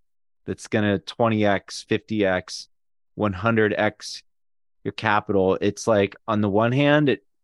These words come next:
kinda makes my, you know, my stomach, it makes me clench a little bit, like, "Oh, that's a lot of risk." But man, when one of those companies hits it big or does a big liquidity event, that's gotta feel good, right? That's gotta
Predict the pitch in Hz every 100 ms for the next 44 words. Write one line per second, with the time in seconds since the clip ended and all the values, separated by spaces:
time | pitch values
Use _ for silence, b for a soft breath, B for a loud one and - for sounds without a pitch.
0 | _ _ _ _ _ - 131 120 120 -
1 | 127 107 101 101 - 107 104 110 110 -
2 | 123 120 110 107 117 - 165 175 - 151
3 | - 160 165 160 156 156 160 143 156 196
4 | 247 247 226 220 226 208 196 190 185 190
5 | 170 - - 131 123 147 165 165 143 123
6 | _ _ _ - 131 131 151 156 151 139
7 | - 143 139 127 117 - 127 - 104 87
8 | 113 110 104 107 104 101 107 95 98 -
9 | 113 101 95 90 95 95 82 117 - 127
10 | 113 - 101 82 92 82 82 85 85 -
11 | - 107 90